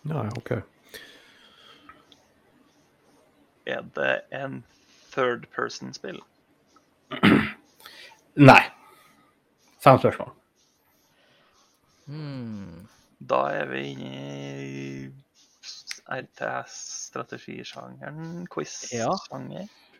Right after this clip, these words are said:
Speaker 4: Eller så kan det være simulasjon, Vegard. Er det simulasjonsspill?
Speaker 3: Nei.
Speaker 4: Nei.
Speaker 3: Nei.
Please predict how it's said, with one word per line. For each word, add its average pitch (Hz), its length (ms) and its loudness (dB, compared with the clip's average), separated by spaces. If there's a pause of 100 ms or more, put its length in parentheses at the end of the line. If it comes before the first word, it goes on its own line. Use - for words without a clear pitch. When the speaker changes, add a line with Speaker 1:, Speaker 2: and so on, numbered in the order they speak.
(640)
Speaker 4:
Eller 113 300 2
så - 140 -10
kan 262 220 -6
det 262 100 -4
være 254 400 0 (300)
simulasjon, 185 720 -4 (340)
Vegard. 110 400 -2
Er 131 140 0
det 208 120 -4
simulasjonsspill? 151 680 -4 (640)
Speaker 3:
Nei. 131 240 4 (560)
Speaker 4:
Nei. 143 200 -2 (760)
Speaker 3:
Nei. 151 140 4